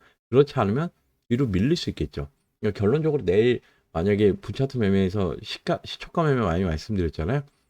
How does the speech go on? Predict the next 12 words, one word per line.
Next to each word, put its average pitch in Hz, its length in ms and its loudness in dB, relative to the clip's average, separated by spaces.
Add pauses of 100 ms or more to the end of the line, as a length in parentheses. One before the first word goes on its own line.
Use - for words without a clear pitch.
(140)
시가 - 300 -4
넘어가기 104 420 0
전까지 104 320 -4
매수 107 280 -2
관점 104 300 -8
아니다 80 460 -8
라고 92 180 -4
일단 104 200 -6
보시면 120 320 -8
될 95 120 -4
것 95 160 -6
같고, 82 400 -6